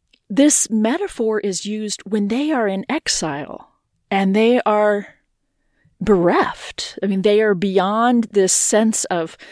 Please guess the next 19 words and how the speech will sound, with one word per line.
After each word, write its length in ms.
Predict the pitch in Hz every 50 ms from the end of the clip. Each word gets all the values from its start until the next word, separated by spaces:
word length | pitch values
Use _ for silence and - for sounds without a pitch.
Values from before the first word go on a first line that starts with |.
| - - - - _ _
having 420 | - - - 220 214 214 208 196 170
any 180 | 208 208 208
place 460 | 190 - - - 202 190 196 - - -
to 140 | - 208
be 520 | 156 156 - 196 196 202 202 208 208 202 - -
or 100 | 160 147
stand, 640 | - - - - 180 175 180 180 175 180 175 175
the 80 | 160 165
lack 280 | 156 165 160 156 - -
of 100 | 160 -
identity, 840 | 139 143 139 - 175 185 190 185 170 175 170 165 165 160 160 160
the 140 | - - 156
having 400 | 160 - - 175 180 170 175 175
been 340 | 160 170 165 156 151 151 165 - - - - - - _ _ - _ -
defeated 640 | - 185 - - - 247 226 233 196 196 170 - -
over 380 | - 202 220 214 190 196 175 160
and 160 | 151 143 - -
over, 680 | 214 220 220 208 175 175 170 156 147 143 135 - 156 160 - -
and 500 | - 175 170 160 160 156 156 156 - -